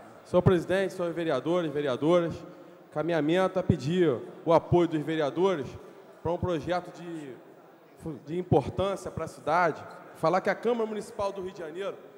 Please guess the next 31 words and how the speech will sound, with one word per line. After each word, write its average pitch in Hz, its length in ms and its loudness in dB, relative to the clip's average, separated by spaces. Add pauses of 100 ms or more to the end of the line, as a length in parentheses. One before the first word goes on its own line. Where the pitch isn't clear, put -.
(400)
foi, 190 200 4
de 180 80 -2
forma 185 340 0
pioneira, 185 640 0 (640)
junto 175 260 -6
com 185 60 -12
a 165 60 -6
Câmara 165 500 -2
de - 80 -16
São 156 240 -4
Paulo, 156 500 0 (240)
em 165 60 -4
apresentar 190 540 -2
esse 180 120 -2
projeto. 160 680 2 (840)
Nós 147 120 2
apresentamos 180 560 4
em 185 80 2
dois 180 200 6
mil 190 120 2
e 185 60 0
sete 196 600 2 (800)
e 180 100 0
a 180 100 2
Câmara 208 500 4 (560)
de 175 100 -8
São 180 240 -6
Paulo 175 480 -2 (760)
aprovou 190 720 10
o 247 40 6
projeto 202 680 2